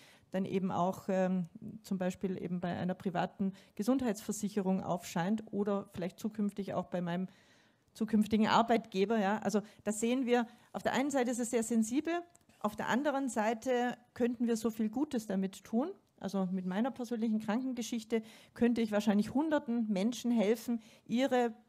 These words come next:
individuelle, perfekte Behandlung zu finden, ja.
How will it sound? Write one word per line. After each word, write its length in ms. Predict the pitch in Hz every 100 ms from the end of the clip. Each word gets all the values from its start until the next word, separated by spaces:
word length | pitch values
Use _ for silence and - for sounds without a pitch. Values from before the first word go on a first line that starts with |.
| _ _ _ _
individuelle, 960 | 254 302 233 240 247 - 220 247 247 247 -
perfekte 580 | 220 214 226 220 - 233
Behandlung 520 | 214 196 247 240 220
zu 140 | -
finden, 520 | 220 254 294 294 240
ja. 180 | 220 220